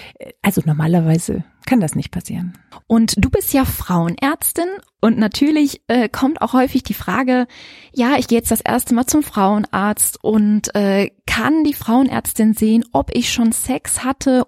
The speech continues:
Speaker 2: oder nicht aufgrund des Jungfernhäutchens? Wie ist das denn?
Speaker 1: Also ganz klare Antwort, wir können das nicht sehen. Das ist unmöglich. Also das kann, kann niemand sehen. Weil es sozusagen, wenn es gerissen ist, dann verheilt es so gut, dass man auch die Narbe nicht mehr sehen kann.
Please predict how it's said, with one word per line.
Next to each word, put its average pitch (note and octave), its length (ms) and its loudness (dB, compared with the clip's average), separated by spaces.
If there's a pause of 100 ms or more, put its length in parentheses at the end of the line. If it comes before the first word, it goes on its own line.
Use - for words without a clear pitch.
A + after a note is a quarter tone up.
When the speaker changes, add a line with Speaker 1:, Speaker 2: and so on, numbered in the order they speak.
Speaker 2:
oder C4 400 2
nicht A#3 340 0 (260)
aufgrund C4+ 400 0
des G#3+ 180 -2
Jungfernhäutchens? A#3 1120 0 (420)
Wie C#4+ 120 2
ist - 280 0
das G#3 220 -2
denn? - 260 -2
Speaker 1:
Also F#3+ 280 2
ganz A3+ 240 4
klare A3 300 2
Antwort, A#3 280 0
wir G3+ 100 2
können G3 220 2
das F3+ 160 0
nicht A3 260 0
sehen. B3+ 400 -4 (600)
Das F#3+ 240 -4
ist - 220 -8
unmöglich. F#3+ 500 0
Also F#3 140 0
das F#3+ 200 0
kann, G3+ 420 0
kann G3 180 2
niemand A3+ 340 4
sehen. D#3+ 400 -6 (640)
Weil G#3 320 0
es - 160 2
sozusagen, A3 540 2
wenn A3 160 4
es - 220 -2
gerissen G3 580 -2
ist, - 300 -2
dann G#3 100 2
verheilt F#3 420 0
es B3 120 -2
so A3 100 0
gut, A#3 220 -2
dass A3 160 0
man G3+ 160 2
auch G#3+ 100 0
die G3+ 140 2
Narbe F#3+ 300 4
nicht F#3 200 2
mehr F3+ 120 2
sehen E3+ 260 -2
kann. E3+ 300 -4